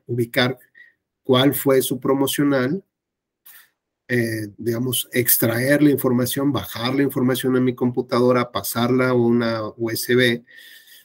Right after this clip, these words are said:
sacar a lo mejor un screenshot de dos, tres espacios en los que va reproduciéndose el video, identificarlo con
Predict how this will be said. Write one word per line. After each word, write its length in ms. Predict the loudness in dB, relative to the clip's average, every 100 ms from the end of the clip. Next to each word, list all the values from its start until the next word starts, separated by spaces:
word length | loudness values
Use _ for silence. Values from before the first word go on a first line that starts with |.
| _
sacar 480 | -8 -4 -2 2 2
a 60 | 2
lo 80 |
mejor 240 | 2 2 2
un 180 | 2 2
screenshot 640 | 2 2 2 0 -2 -2
de 120 | -4
dos, 300 | 0 0 0
tres 520 | -2 -2 -2 -4 -8 -12 -20 -16
espacios 760 | -14 -12 -4 -4 -4 -8 -14 -20 _ _ _ _ _ _ _ _ _ _ _ _ 2
en 100 | 4
los 160 | 4
que 80 | 4
va 140 | 2
reproduciéndose 1200 | 2 0 2 0 0 2 2 2 2 0 0 0 0
el 100 | 4
video, 460 | 4 4 2 -2 _ _ _ _ _ _ _ _ _ _ _ _ _
identificarlo 1000 | 0 2 4 4 2 0 -2 2 2 0
con 420 | -2 0 0 -4